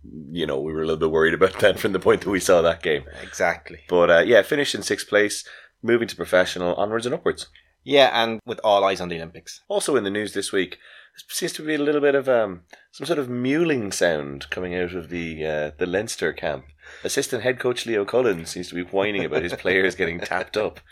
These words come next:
Speaker 2: Yeah, Nick McCarthy has announced he's signed for Munster next season. And I would genuinely feel more sorry for him if it wasn't for, like, the Connacht history of starting players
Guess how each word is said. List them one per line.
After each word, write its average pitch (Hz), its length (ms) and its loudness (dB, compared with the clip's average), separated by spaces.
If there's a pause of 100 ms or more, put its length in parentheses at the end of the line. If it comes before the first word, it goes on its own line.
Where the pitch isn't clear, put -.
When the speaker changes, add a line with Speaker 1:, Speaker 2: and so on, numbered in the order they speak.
(1120)
Speaker 2:
Yeah, 127 120 4
Nick 147 240 0
McCarthy 107 480 0
has 95 320 0
announced 95 400 -2
he's 95 280 -4
signed 101 480 0
for 92 300 0
Munster 95 460 -4
next 98 260 -4
season. 92 840 -6 (260)
And 113 300 2
I 120 140 4
would 117 180 -2 (240)
genuinely 123 680 2
feel 113 840 2
more 123 200 4
sorry 120 300 2
for 101 200 -4
him 90 220 -6 (340)
if 113 140 -2
it 117 100 -6
wasn't 110 280 0
for, 107 120 -2
like, 101 360 0
the 104 80 -8
Connacht 110 400 0
history 101 420 -4
of 92 260 0 (300)
starting 131 840 2
players 85 560 -4